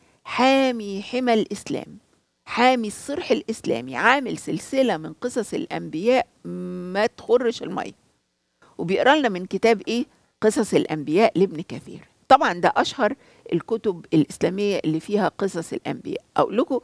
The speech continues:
من ناحيتي أنا، جدتي كانت تقعد تقرا لي في الكتاب ده كتير جدًا. أنا اخترت لكم قصة مبهرة جدًا، آه، إيه، هو، آه، هيحكيها لنا،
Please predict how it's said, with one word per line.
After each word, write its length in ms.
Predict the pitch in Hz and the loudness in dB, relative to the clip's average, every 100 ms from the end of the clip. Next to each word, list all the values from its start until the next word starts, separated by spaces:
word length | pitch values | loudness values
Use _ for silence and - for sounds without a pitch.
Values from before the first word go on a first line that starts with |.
| - _ | -8 _
من 140 | 185 175 | -4 0
ناحيتي 540 | 170 226 254 - - | 0 0 -2 2 2
أنا، 180 | 254 285 | 2 -2
جدتي 460 | 170 170 165 233 220 | 0 0 0 -2 -2
كانت 320 | 165 160 - | -2 -2 -4
تقعد 180 | 208 208 | -2 -2
تقرا 320 | - 196 233 | -4 2 2
لي 100 | 202 | 2
في 60 | |
الكتاب 360 | - - 240 226 | -6 -2 0 2
ده 80 | 175 | 0
كتير 260 | - - | -2 -4
جدًا. 440 | 214 247 190 143 135 - _ _ _ _ _ _ _ _ _ _ - | 0 0 0 -6 -10 -12 _ _ _ _ _ _ _ _ _ _ 4
أنا 120 | 262 277 | 4 4
اخترت 380 | - 165 - | -2 -6 0
لكم 340 | 247 240 254 240 _ - | 0 0 -4 -4 _ 4
قصة 380 | 226 - - 339 _ _ - | 4 4 -4 -4 _ _ -6
مبهرة 460 | 202 190 175 208 | -4 2 6 6
جدًا، 420 | 175 170 170 190 370 _ _ _ _ _ _ - | 6 0 0 0 0 _ _ _ _ _ _ 6
آه، 320 | 170 160 147 - 69 - 151 | 6 8 2 -2 -8 -6 -2
إيه، 220 | 156 - | 0 0
هو، 520 | 196 208 196 175 165 - 160 | 0 4 8 10 8 6 2
آه، 180 | 151 - | 0 0
هيحكيها 640 | 170 151 156 - 170 214 | 2 0 0 -2 2 2
لنا، 240 | 226 247 | 4 2